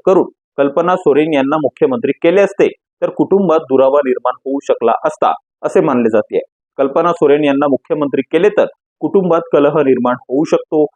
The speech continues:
मंगळवारी आमदारांची बैठक पार पडली तेव्हा अनेक आमदार उपस्थित राहिले नाही. युती सरकारमध्ये एकूण एकोणपन्नास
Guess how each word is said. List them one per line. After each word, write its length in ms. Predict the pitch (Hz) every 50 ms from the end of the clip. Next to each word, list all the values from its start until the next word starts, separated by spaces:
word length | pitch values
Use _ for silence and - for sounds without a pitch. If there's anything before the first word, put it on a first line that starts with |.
| _ _ _ _
मंगळवारी 500 | 131 135 147 165 190 208 202 196 185 196
आमदारांची 500 | 180 143 143 139 139 139 147 143 - 156 143
बैठक 260 | 123 117 117 - 156 156 - _
पार 140 | - 180 190
पडली 340 | 185 - 190 151 151 139 107 - _ _ _ _
तेव्हा 260 | 135 135 147 - -
अनेक 260 | 120 123 151 185 185 170
आमदार 260 | 123 117 113 131 143 -
उपस्थित 360 | - - - 127 123 - 147 139
राहिले 320 | - 143 131 139 147 156 139
नाही. 200 | 123 110 - - _ _ _ _ _ _ _ _ -
युती 260 | 143 151 156 226 214
सरकारमध्ये 580 | - 180 160 151 180 160 156 160 151 147 156
एकूण 220 | 151 139 - 165 160 160 -
एकोणपन्नास 580 | - - 165 170 170 - 165 147 143 143 160